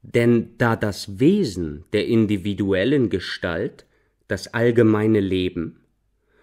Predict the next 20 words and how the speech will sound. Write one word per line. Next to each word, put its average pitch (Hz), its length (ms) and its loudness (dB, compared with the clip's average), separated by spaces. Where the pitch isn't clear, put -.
und 123 280 4
das 117 180 -2
für - 280 -2
sich 101 360 -4
Seiende 104 580 -2
an 110 180 0
sich 135 500 -2
einfache 135 560 -2
Substanz 165 680 -4
ist, - 480 -12
so 113 200 0
hebt 175 380 0
es, 101 320 -6
indem 123 400 2
es - 240 -8
das - 300 -10
andere 139 480 0
in 185 380 2
sich 95 420 -8
setzt, - 600 -10